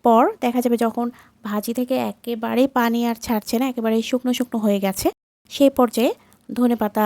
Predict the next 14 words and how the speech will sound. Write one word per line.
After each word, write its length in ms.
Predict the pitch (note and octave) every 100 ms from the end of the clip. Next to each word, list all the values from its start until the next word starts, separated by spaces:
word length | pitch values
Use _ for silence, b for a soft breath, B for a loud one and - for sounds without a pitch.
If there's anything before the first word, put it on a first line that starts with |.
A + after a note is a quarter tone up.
| G#3
কুচি 340 | - A3 A#3+
ছড়িয়ে 400 | A#3 - B3 B3 B3
দিয়ে 220 | A3+ A#3+ - -
নামিয়ে 280 | G#3+ G3+ G3
নিতে 160 | G3 G3
হবে। 180 | G3 D4
চেষ্টা 260 | D#4 - B3
করবেন 240 | A#3 A#3
ফ্রেশ 280 | A#3 B3+ C4 - -
ধনেপাতাটা 560 | A3+ G#3 G3 G3 F#3+ F#3+
দেওয়ার 240 | F#3 F3+
জন্য। 260 | - F3+ F#3+ E4 B B B -
ধনেপাতাটা 540 | A#3+ A3 G#3+ G#3+ G#3
দিলে 320 | F#3+ G#3 G#3+